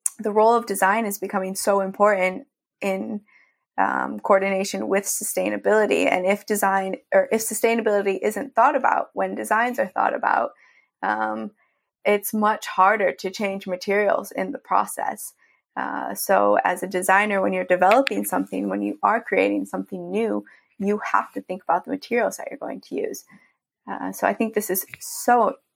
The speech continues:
um, important for, for, um,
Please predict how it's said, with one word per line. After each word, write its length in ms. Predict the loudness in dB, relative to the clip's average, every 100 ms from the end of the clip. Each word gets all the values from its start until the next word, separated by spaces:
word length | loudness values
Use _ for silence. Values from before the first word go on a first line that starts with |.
| _
um, 460 | 0 0 -2 -6 -4
important 480 | -4 0 -2 -2 -2
for, 200 | 0 0 -2 -8 -18 _
for, 440 | 2 4 2 0 -10 -20 -20 -20 _ _
um, 500 | 0 2 0 -2 -6